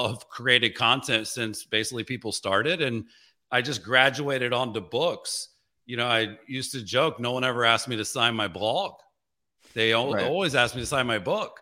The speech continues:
Speaker 1: So for me, that was just trying to level up. And I, I love it. I love doing the research. I love writing it. I love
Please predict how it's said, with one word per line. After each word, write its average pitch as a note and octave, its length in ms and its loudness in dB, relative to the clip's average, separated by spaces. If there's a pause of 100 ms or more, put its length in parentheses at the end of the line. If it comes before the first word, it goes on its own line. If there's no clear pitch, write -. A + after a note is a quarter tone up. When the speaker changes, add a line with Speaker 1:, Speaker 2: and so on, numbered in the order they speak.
(300)
Speaker 1:
So C3+ 220 -2
for B2 160 -4
me, C#3 200 2
that B2 140 2
was A#2+ 120 -2
just B2+ 200 -8
trying B2 200 0
to A#2 60 -2
level A2 420 -4
up. A#2+ 300 -4 (420)
And C3+ 120 0
I, C3 120 4 (100)
I B2 100 6
love B2 320 2
it. A2 60 2
I G#2+ 60 2
love A2 220 -2
doing A#2+ 220 -4
the G#2+ 100 -6
research. B2 600 -6
I G#2+ 40 -4
love G2 240 -8
writing A#2 320 0
it. A#2 200 -4
I G#2 60 -2
love G2 240 -4